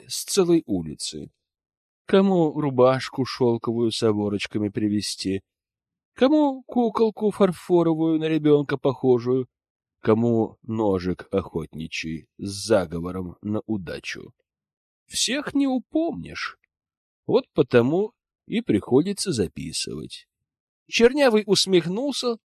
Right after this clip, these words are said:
похлопав себя ладонью по груди. Торговцы, они, знаешь ли, про покупателей своих иногда знают поболее, чем домочадцы или исповедники. И потому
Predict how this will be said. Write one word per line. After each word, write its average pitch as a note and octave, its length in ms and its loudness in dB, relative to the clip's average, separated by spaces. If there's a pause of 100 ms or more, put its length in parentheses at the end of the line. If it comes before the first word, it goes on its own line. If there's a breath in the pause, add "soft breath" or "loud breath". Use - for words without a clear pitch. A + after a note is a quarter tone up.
(120)
похлопав F3+ 540 0
себя B2 340 -2
ладонью A2 460 -2
по G2+ 140 -6
груди. D#2 540 -8 (1300)
Торговцы, G#3 500 0
они, A3 240 2
знаешь G3+ 420 -2
ли, F3+ 360 0 (240)
про F3 160 2
покупателей F3 680 -4
своих F2 560 -4 (300)
иногда G2+ 560 0 (100)
знают G2 440 -2
поболее, E2+ 640 -2 (180)
чем G#2+ 340 0
домочадцы A2+ 960 0
или D#3 300 0
исповедники. F2 960 -2 (960)
И B2 120 -2
потому D3 540 -4